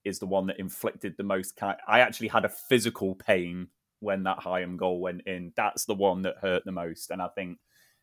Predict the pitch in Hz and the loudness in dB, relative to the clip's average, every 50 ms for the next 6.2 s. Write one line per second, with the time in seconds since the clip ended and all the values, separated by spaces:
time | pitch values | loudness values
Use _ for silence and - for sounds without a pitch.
0 | - - 87 87 90 - - 87 85 92 95 92 95 95 98 95 95 - 98 90 | -10 -10 -8 -8 -8 -6 -4 -4 -2 -2 0 0 0 0 0 -2 0 0 0 0
1 | - - 90 92 90 - - - 90 90 87 82 90 90 87 85 95 87 85 - | 0 -2 -6 -6 -6 -8 -6 -6 -4 -4 -4 -6 -8 -4 2 2 4 4 2 0
2 | 92 85 78 - 90 90 90 90 87 90 90 87 - - - - - 92 90 80 | -6 -8 -8 -8 -6 -4 -4 -4 -4 -6 -10 -10 -10 -12 -12 -10 -10 -10 -8 -6
3 | 90 92 87 85 - _ - 92 90 87 87 - - - - _ _ _ _ _ | -8 -8 -8 -8 -12 _ -6 -6 -4 -4 -6 -8 -10 -18 -20 _ _ _ _ _
4 | - - 92 87 - - - - - _ _ _ _ _ _ _ _ - 104 95 | -6 -6 -6 -6 -8 -12 -20 -20 -20 _ _ _ _ _ _ _ _ -6 -4 -4
5 | 95 87 92 90 95 92 92 92 87 92 87 87 95 - - 92 87 - _ - | -4 -4 -4 -2 -2 -2 -2 -2 -6 -6 -6 -6 -8 -6 -4 -6 -6 -6 _ -10
6 | 95 92 92 92 | -8 -8 -8 -10